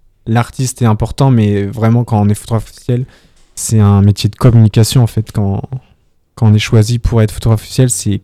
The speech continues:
que de la com. Du coup, faut que les photos, elles donnent envie au public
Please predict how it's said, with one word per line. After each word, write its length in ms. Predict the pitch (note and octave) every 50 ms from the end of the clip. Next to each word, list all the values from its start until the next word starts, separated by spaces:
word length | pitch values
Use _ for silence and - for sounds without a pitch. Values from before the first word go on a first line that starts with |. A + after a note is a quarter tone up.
| _ _
que 100 | - C3+
de 100 | C3+ B2
la 100 | A2+ G#2+
com. 340 | G2+ - - B2 C3 C#3+ D3 - _ _ _ _ _ _ _ _ _ _ _ -
Du 40 | A2
coup, 120 | - C3
faut 160 | B2 - B2+
que 100 | G#2+ -
les 60 | A#2+ G#2+
photos, 400 | - - A2+ - - C3 B2+ A#2+
elles 200 | G#2+ G#2 G2+ G2+ G2 A2 A#2
donnent 220 | A2+ B2 A#2+ A#2+
envie 280 | A#2 A#2 A2+ A2+ A#2+ B2+
au 80 | B2 A2
public 680 | G#2 - B2 A#2 A2+ A#2+ C3 C3+ - - - -